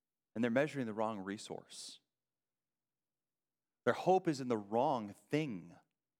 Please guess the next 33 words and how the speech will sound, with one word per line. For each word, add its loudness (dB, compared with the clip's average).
It's -14
in -2
themselves -2
and -4
in -4
their -4
own -2
abilities, -2
their 0
own -4
competencies, -8
their 4
own 4
hard-working 0
ethic, -2
their 6
own 4
ability 2
to, 0
to 2
shape 0
their 0
child's 2
heart 0
towards -2
Christ. -2
Their 8
confidence 4
is 2
in 0
the 4
wrong 2
thing. -6